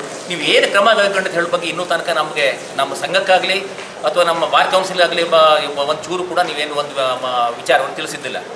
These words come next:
ಆದರೆ ಪ್ರತಿ ಸಲ ಕೊಟ್ಟ ಮನವಿ ಹಾಗೆ ಕಸ್ಬುಟ್ಟಿಗೆ ನಮ್ಮ ಮನವಿ ಸೇರಿದೇನೆಯ ತುರ್ತಾಗಿ ಆ್ಯಕ್ಷನ್ ಏನು ಮಾಡಿದಿರಿ ಹೇಳ್ತಾ ಹೇಳ-, ಹೇಳೋದ್ರ ಬಗ್ಗೆ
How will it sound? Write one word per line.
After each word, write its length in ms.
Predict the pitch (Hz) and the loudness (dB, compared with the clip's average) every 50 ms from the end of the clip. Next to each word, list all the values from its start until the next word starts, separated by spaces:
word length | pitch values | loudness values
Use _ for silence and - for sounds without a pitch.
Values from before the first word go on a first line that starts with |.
| - - - - 151 | -14 -14 -10 -4 0
ಆದರೆ 240 | 170 208 - 196 175 - - - - - - - - - | 2 4 4 4 4 4 2 -2 -6 -8 -10 -10 -4 -2
ಪ್ರತಿ 200 | - 170 - 233 | 0 0 0 0
ಸಲ 220 | 220 220 208 202 | 2 2 4 4
ಕೊಟ್ಟ 260 | 196 208 202 - - 196 | 4 2 0 0 0 2
ಮನವಿ 220 | 185 185 185 190 | 2 2 2 4
ಹಾಗೆ 280 | 175 180 175 165 180 170 | 4 4 4 4 2 2
ಕಸ್ಬುಟ್ಟಿಗೆ 680 | - 170 165 - 185 196 202 196 202 180 185 185 175 | 2 0 0 0 -2 -4 -2 -2 -2 -2 0 0 2
ನಮ್ಮ 220 | 170 170 170 170 | 0 2 0 2
ಮನವಿ 260 | 160 160 160 175 170 | 2 2 0 0 -2
ಸೇರಿದೇನೆಯ 500 | 160 - 165 165 160 156 156 147 135 104 85 - - - - - - - - - - | 0 2 2 2 4 4 2 2 0 -2 -4 -6 -8 -10 -12 -12 -12 -12 -12 -8 -6
ತುರ್ತಾಗಿ 520 | 208 220 214 - 226 226 226 226 220 208 | -4 -4 -4 2 4 4 4 6 4 6
ಆ್ಯಕ್ಷನ್ 340 | 196 185 190 190 - 214 196 | 6 6 4 4 2 2 2
ಏನು 220 | 180 185 208 208 | 2 0 0 2
ಮಾಡಿದಿರಿ 300 | 185 180 180 190 190 175 | 2 2 2 2 2 2
ಹೇಳ್ತಾ 200 | 180 175 175 175 | 2 2 2 2
ಹೇಳ-, 220 | 170 160 165 165 160 | 2 2 2 2 2
ಹೇಳೋದ್ರ 320 | 160 160 165 165 160 156 | 2 0 0 -2 -2 -4
ಬಗ್ಗೆ 360 | 143 143 143 156 180 190 - | -4 -2 0 0 0 0 -2